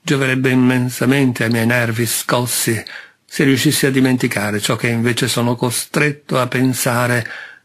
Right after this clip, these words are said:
dell'aria e del cielo intorno a me e sopra di me. Non mi sento mai solo o rilassato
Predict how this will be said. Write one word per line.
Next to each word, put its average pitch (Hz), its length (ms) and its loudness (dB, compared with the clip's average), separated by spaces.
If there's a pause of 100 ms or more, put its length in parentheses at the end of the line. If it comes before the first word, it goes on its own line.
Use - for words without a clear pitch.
(140)
dell'aria 139 600 0
e 135 80 2
del 127 220 0
cielo 131 300 0
intorno 135 600 0
a 139 40 2
me 180 260 2
e 160 60 0
sopra 135 720 -2
di 131 140 0
me. 123 400 0 (920)
Non 175 200 0
mi 165 140 2
sento 147 360 0
mai 117 340 2
solo 123 420 2
o 110 160 0
rilassato 110 760 -2